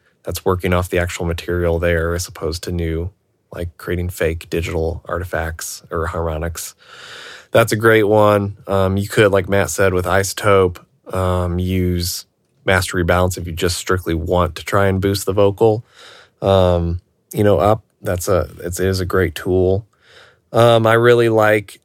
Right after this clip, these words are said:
to do, if I really need the vocal to, um, stand out, I love mid-side E Q. Like, I don't do a lot of side. I don't do side manipulation,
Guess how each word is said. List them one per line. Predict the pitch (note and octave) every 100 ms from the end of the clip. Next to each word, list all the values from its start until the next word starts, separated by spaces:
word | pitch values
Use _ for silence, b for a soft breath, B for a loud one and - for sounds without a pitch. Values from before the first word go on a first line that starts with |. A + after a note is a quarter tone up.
| -
to | - A2
do, | G#2+ G#2+ G#2 G#2
if | - G2+
I | G#2
really | G#2+ A#2 B2+ B2 A#2
need | G2+ G#2+
the | G2
vocal | F#2 G2 F#2+ F#2 F#2
to, | - - F#2 F2+ F2 F2 F#2+ _ _ _ _ -
um, | F#2+ F#2 F#2 F2+
stand | - G2+ F#2 F#2
out, | F#2 F#2 F2+ - _ _ _ -
I | A2
love | A#2+ A#2+
mid-side | A#2 A#2+ A#2+ A#2+ A#2+ G2 F2+ -
E | G2+
Q. | - F#2+ F2+ -
Like, | G#2
I | A2+
don't | B2 B2
do | B2
a | A2+
lot | G#2 G2+
of |
side. | F#2+ - G2+ G2 G2 G2 - B B B
I | C#3
don't | D#3+ D#3
do | C#3+ C3
side | - - A#2 G#2+ G#2 G2+ G2 F#2 F2+ - _ _ _ _ -
manipulation, | G#2+ G2 F#2+ F#2+ F2+ F#2 - D#2 E2